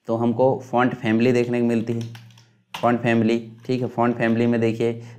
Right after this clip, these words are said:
हम यहाँ पे बहुत सारे देखने को मिलते हैं, सैंस सेरिफ है या फिर जो है एरियल, अ, हम जो है एरियल ब्लैक दे सकते हैं। चलिए यहाँ पे हम जो है सैंस सेरिफ दे देते हैं,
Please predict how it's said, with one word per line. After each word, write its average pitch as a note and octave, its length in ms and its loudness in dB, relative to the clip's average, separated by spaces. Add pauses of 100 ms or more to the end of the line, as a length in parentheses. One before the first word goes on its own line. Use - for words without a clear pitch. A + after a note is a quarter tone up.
हम A#2 260 0
यहाँ A#2 280 0
पे A#2+ 200 2
बहुत A2 320 0
सारे A#2 200 6
देखने G2+ 260 -2
को F#2+ 60 -4
मिलते F2+ 200 -6
हैं, F#2+ 60 -6
सैंस A2 320 -4
सेरिफ G#2+ 320 2
है G#2 260 -4 (140)
या G#2 160 -4
फिर G#2+ 360 -2 (360)
जो G#2+ 120 0
है A2+ 160 0 (200)
एरियल, G#2+ 480 2 (140)
अ, G2+ 120 -18 (320)
हम G#2+ 280 -2
जो A2 100 2
है A2+ 100 2
एरियल G#2+ 360 0
ब्लैक G#2 300 0
दे G#2+ 100 0
सकते G#2+ 320 -6
हैं। G#2 220 -4 (580)
चलिए F2+ 260 -4
यहाँ A2 200 0
पे A#2+ 100 -4
हम A#2 140 -2
जो A#2+ 100 0
है A#2+ 60 0
सैंस A2 360 -2
सेरिफ G2 240 0
दे F#2 140 -4
देते F2 260 -6
हैं, F#2+ 200 -20